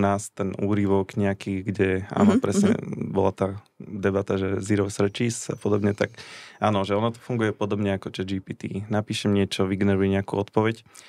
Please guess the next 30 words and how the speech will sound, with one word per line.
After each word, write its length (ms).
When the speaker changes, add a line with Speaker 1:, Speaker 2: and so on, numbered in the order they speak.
Speaker 1:
A 400
čo 160
je 80
zaujímavé, 560
tak, 320
a, 240
je 160
rozsiahly, 640
hej, 140
že 80
toto 240
je 40
veľmi 360
podstatná 400
vec 320
a 80
preto 240
to 160
môže 480
kvázi 400
ovplyvniť 440
a 80
preto 280
je 80
z 160
toho 160
taký 240
veľký 240
boom, 320
lebo 320